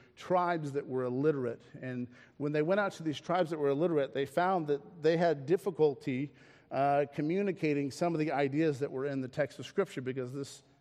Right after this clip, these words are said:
tribe was illiterate and they had no written language, and even their,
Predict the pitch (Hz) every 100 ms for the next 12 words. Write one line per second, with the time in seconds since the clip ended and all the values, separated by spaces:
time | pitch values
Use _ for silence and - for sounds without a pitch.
0 | _ - 147 135 131 123 - _ _ _
1 | _ _ - 139 135 175 160 120 123 127
2 | 127 123 143 139 139 131 127 151 131 147
3 | 185 156 131 127 131 147 156 160 139 135
4 | 135 127